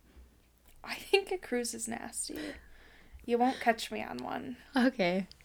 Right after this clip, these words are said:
Speaker 2: I'll hold you to that. <laughs> I won't ever buy you a cruise.
Speaker 1: I mean, if you buy one for me, I might bring my shower shoes, but
Speaker 2: <laughs> Okay.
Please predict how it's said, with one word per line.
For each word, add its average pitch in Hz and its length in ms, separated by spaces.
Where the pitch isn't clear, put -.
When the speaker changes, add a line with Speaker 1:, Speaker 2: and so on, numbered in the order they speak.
Speaker 2:
I'll 214 120
hold 214 260
you 196 60
to 214 200
that. 208 440
<laughs> - 40
I 196 140
won't 202 160
ever 190 180
buy 185 200
you 175 180
a 170 60
cruise. 170 600
Speaker 1:
I 269 80
mean, 285 120
if 262 100
you 233 80
buy 220 280
one 220 220
for 220 220
me, 233 160
I 226 80
might 233 540
bring 233 200
my 214 120
shower 202 320
shoes, - 440
but 233 260
Speaker 2:
<laughs> 311 120
Okay. - 280